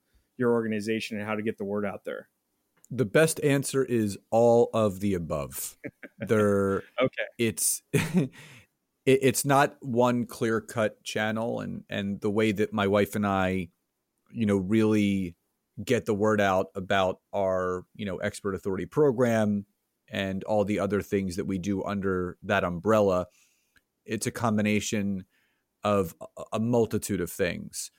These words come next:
Speaker 2: Uh, my books, um, our podcast, my podcast, our social media channels, our Facebook groups, our email lists, our blogs, um,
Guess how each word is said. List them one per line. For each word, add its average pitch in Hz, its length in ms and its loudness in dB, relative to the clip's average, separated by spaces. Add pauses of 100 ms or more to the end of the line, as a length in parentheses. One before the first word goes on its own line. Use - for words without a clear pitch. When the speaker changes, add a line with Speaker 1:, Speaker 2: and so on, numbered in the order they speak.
(200)
Speaker 2:
Uh, 90 300 -2
my 95 200 0
books, - 640 0 (440)
um, 90 640 -6
our 98 160 0
podcast, 104 920 0
my 104 300 0
podcast, 90 920 -4 (320)
our 98 140 -4
social 117 400 2
media 110 360 4
channels, 90 720 -2 (320)
our 95 120 0
Facebook - 640 0
groups, 95 500 -6
our 104 220 0 (100)
email 110 600 2
lists, - 720 -2
our 101 160 0
blogs, 101 960 2 (840)
um, 90 440 -4